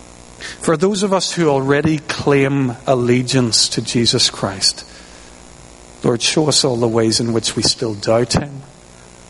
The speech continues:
all the ways in which we're half-hearted and we hold back. Help us to look again at how he led,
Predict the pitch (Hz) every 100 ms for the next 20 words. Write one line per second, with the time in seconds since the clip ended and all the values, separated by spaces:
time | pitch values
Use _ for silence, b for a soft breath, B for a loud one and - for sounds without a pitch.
0 | - - - 135 123 120 117 120 113 120
1 | 120 113 - 120 101 - 127 120 - -
2 | 135 139 135 123 113 - 120 120 117 -
3 | - - - - - - - - - -
4 | - - - - - - 60 - 60 -
5 | - - - - - - - - - -
6 | - - - - - - - - - -
7 | - - - 143 151 - 131 120 131 110
8 | 104 101 110 104 - - 131 135 139 135
9 | - - - - - 131 113 107 95 92
10 | 95 95